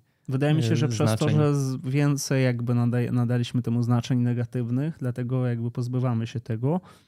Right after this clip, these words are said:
Speaker 1: No i szczególnie mamy czasy takie, jakie mamy, więc
Speaker 2: Mhm.
Speaker 1: to jeszcze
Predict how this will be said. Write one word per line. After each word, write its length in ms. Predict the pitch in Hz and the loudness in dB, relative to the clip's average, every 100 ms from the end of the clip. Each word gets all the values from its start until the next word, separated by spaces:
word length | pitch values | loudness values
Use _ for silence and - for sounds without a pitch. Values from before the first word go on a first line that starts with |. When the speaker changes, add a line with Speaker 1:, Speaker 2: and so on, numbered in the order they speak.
| _ _ | _ _
Speaker 1:
No 120 | 135 135 | -2 -2
i 40 | |
szczególnie 640 | - 139 131 139 135 131 | 0 -2 0 0 2 2
mamy 280 | 127 123 123 | 2 2 2
czasy 320 | 127 120 123 | 0 -4 -2
takie, 220 | 117 113 | -4 0
jakie 240 | 117 113 120 | -2 2 0
mamy, 480 | 113 113 131 160 165 | 2 0 -2 -2 -4
więc 240 | 123 120 117 | -2 0 2
Speaker 2:
Mhm. 140 | 117 | 2
Speaker 1:
to 440 | 127 127 127 123 - - - | 0 0 0 -2 -4 -10 -4
jeszcze 420 | 131 143 - | -2 -2 -2